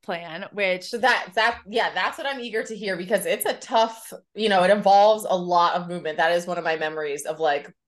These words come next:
Speaker 2: yeah, running the streets of New York as a spectator, trying to get to a few different points.
Speaker 1: Well, one really nice thing was actually, like, that the time change happened. And so you get an extra hour of sleep. And then the race, I think the, I think the wheelchair race started, it says start, like,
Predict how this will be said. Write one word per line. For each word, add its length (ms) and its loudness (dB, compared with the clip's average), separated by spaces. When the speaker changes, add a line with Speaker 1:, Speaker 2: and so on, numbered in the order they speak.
Speaker 2:
yeah, 320 0
running 260 -2
the 60 -8
streets 260 -10
of 120 -8
New 80 -6
York 240 2
as 100 -2
a 60 -8
spectator, 480 -2
trying 240 -2
to 100 -10
get 140 -2
to 80 -4
a 60 -6
few 120 -6
different 300 -6
points. 420 -6
Speaker 1:
Well, 120 0
one 460 2
really 400 0
nice 440 -2
thing 260 -2
was 100 -4
actually, 400 0
like, 320 -4
that 300 2
the 60 -6
time 320 -4
change 300 -6
happened. 460 0
And 160 -2
so 80 -6
you 80 -2
get 140 0
an 60 -4
extra 280 0
hour 160 2
of 60 -4
sleep. 300 -6
And 100 -2
then 80 0
the 80 -2
race, 460 -4
I 60 -8
think 260 -10
the, 440 2
I 60 -6
think 220 -4
the 80 2
wheelchair 440 0
race 220 -2
started, 340 -2
it 140 -6
says 240 -6
start, 180 -2
like, 220 -4